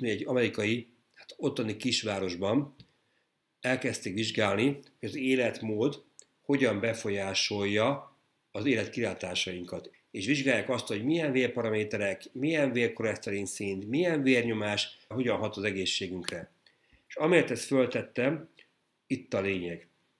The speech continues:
Megnézték ők is, hogyha a vörösvérsejteknek a sejthártyájában az omega három aránya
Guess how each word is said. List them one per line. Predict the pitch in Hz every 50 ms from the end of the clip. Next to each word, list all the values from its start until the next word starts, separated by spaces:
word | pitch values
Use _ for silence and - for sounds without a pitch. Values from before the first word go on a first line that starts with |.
| _ _ _ _ _ _ _ _ _ _ _ _ _ _ - - - -
Megnézték | 120 127 147 151 143 135 117 110 110 - - 101 101 -
ők | 131 117 113 - -
is, | 110 113 - - - - - - - - _ _ _ _ _ _ _ _
hogyha | - 98 - - 104
a |
vörösvérsejteknek | 113 151 180 160 - - 143 117 - - 127 117 - 110 110 107
a | 110
sejthártyájában | - - 143 143 135 135 - 110 107 101 - - 107 95 95 92 92 92 92 90 80 80 - _ _ _ _ _ _ _ _ _ _ _ _ _ _ _ _ _ _
az | - 113 139
omega | 160 165 147 139 117
három | 120 117 117 113 113 120
aránya | 123 123 117 107 101 98 92 87 82 -